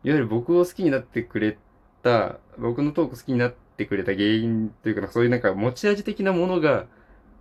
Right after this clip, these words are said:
このマシュマロの紹介ばっかりで最近面白くなくなってるんじゃないかなみたいな、そういう懸念が僕の中にちょっとあって。で、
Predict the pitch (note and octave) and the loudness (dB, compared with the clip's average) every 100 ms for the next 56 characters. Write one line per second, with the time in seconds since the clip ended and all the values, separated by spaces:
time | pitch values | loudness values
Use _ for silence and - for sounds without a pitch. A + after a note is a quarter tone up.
0 | - B2 A#2 C3+ G3 G3+ G3+ G#3 G#3+ G#3 | -4 -2 0 0 0 -2 -2 -2 -2 -4
1 | G#3 - G#3 E3 E3 - G#3 B2+ G#2+ D#3+ | -4 -4 0 0 -2 -4 -6 -2 -2 0
2 | E3+ F#3 F3+ E3 G3 A#3+ G#3 C3+ C#3 G3+ | -2 -4 -4 -2 -2 -4 -2 -2 -2 -4
3 | A#3 - - C3 A2+ G#2 - _ _ _ | -6 -6 -6 -2 0 -2 -6 _ _ _
4 | - A2+ G#2+ A#2+ A#2 G2 F#2+ F2+ - - | -6 0 2 2 0 -2 -4 -4 -6 -8
5 | - - E3 E3+ E3+ D#3+ C3+ B2+ B2 A#2+ | -12 -6 4 4 4 0 -4 -4 -6 -4
6 | A#2 A2+ A2 A2+ G#2+ F2 F#2+ - F2+ - | -4 -6 -6 -6 -8 -8 -10 -4 -4 -4
7 | - - - - - _ - _ _ _ | -16 -18 -18 -20 -20 _ -20 _ _ _
8 | - _ - - - - - - - G2+ | -20 _ -20 -20 -20 -20 -20 -20 -8 2
9 | G2+ - | 2 2